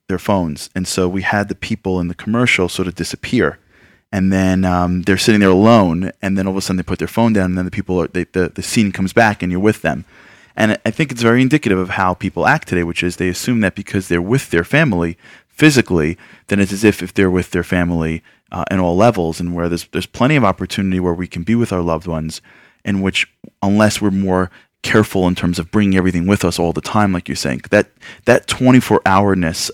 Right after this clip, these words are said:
of work, um, if you're not careful, pervades everybody always. And it's something that I think, I think it's, it's moving in the right direction now. I think five, three, four years ago when technology and the iPhone started to really, or whatever it was, it was worse. And I think now people are being much more,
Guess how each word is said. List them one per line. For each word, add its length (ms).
of 160
work, 560
um, 320
if 100
you're 100
not 280
careful, 320
pervades 520
everybody 500
always. 680
And 160
it's 100
something 360
that 100
I 80
think, 360
I 60
think 180
it's, 200
it's 100
moving 440
in 80
the 80
right 180
direction 440
now. 140
I 80
think 260
five, 300
three, 200
four 120
years 160
ago 300
when 240
technology 540
and 120
the 60
iPhone 420
started 220
to 100
really, 260
or 60
whatever 260
it 60
was, 320
it 40
was 180
worse. 340
And 80
I 20
think 160
now 120
people 220
are 60
being 220
much 220
more, 320